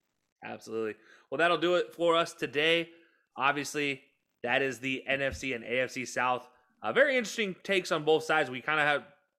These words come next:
run down the same way with this. And that's because both of these divisions are top heavy. Uh, there's no other way to put it. They are top heavy, and then everybody else still kinda trying to find themselves. Um, young growing team on both sides. A F C has one, N F C has one.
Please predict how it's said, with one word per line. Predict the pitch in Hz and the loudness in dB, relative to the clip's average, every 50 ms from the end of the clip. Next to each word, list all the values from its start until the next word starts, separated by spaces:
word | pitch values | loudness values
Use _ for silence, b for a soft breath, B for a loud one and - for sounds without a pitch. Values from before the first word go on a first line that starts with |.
| _ - - | _ -16 -6
run | 110 123 143 151 | -2 -2 0 2
down | 151 151 151 147 | 4 2 2 2
the | 135 | 0
same | - - 151 147 139 | -2 -2 -2 -2 0
way | 131 135 143 147 143 135 | 0 2 2 2 2 2
with | 139 139 | 0 -2
this. | 151 143 143 - b b b b b b b | -4 -4 -4 -6 b b b b b b b
And | 165 | -8
that's | 202 220 | -6 -6
because | - 254 - 269 | -2 0 0 0
both | 226 214 247 247 | 2 2 2 2
of | 233 247 | 0 -4
these | 233 208 | -6 -4
divisions | 202 185 175 220 220 202 214 190 180 - - - - _ _ _ _ _ _ - | -2 2 2 2 2 0 -4 -8 -8 -12 -12 -14 -18 _ _ _ _ _ _ -4
are | 151 160 | -2 0
top | - 208 185 - | 0 0 -2 0
heavy. | 156 123 104 98 95 90 _ _ _ 113 | -2 -4 -4 -6 -10 -16 _ _ _ -4
Uh, | 117 131 156 160 147 151 | 0 0 2 2 2 2
there's | 151 156 151 139 139 | 2 0 0 -2 -2
no | 147 156 156 | -2 0 2
other | 151 147 | 2 2
way | 143 143 139 | 2 2 0
to | 135 | 0
put | 127 - 151 139 | 0 -2 0 0
it. | 131 127 | 0 0
They | 127 131 | 2 2
are | 127 123 | 2 0
top | 123 - 139 139 131 | 0 0 0 0 0
heavy, | 135 135 135 139 135 | 0 -2 -2 -2 -4
and | 127 | -4
then | 127 127 | -4 -2
everybody | 127 131 131 123 123 123 123 127 | -2 -2 -2 -4 -4 -2 -2 0
else | 127 123 120 120 - _ _ _ _ _ _ | 0 -2 -2 -6 -10 _ _ _ _ _ _
still | _ - - 165 | _ -6 -6 -4
kinda | 160 - 185 175 | -2 -2 -2 -2
trying | 151 - 156 151 | -2 -2 -2 -2
to | 143 131 | -2 -4
find | - 135 135 135 131 | -4 -2 -2 -2 -4
themselves. | 117 107 - - 113 110 110 104 - - _ _ _ _ _ _ _ _ - | -6 -10 -6 -4 -4 -4 -4 -6 -10 -16 _ _ _ _ _ _ _ _ -4
Um, | 107 107 110 107 98 - 120 123 | -2 -2 -2 -2 -4 -8 -6 -2
young | 131 156 170 170 | 0 0 0 2
growing | 147 151 165 170 175 165 | 2 2 4 4 2 0
team | 165 - 180 175 170 | -2 -4 -2 0 0
on | 160 160 143 | 0 0 2
both | 147 156 170 160 | 2 2 2 2
sides. | - 143 139 139 151 160 - - _ - | 2 2 2 2 0 -2 -4 -10 _ -6
A | 113 120 | -4 -2
F | 127 127 | -2 -2
C | 123 - 139 139 | -4 -4 -4 0
has | 127 135 139 131 | 2 2 2 0
one, | 127 135 147 147 143 | 0 -2 -2 -2 -2
N | 123 120 127 | -4 -4 -6
F | 131 123 | -6 -6
C | - 147 | -6 -6
has | 135 127 139 139 131 | -4 -2 -2 -2 -2
one. | 139 156 165 165 | -2 -2 -2 -4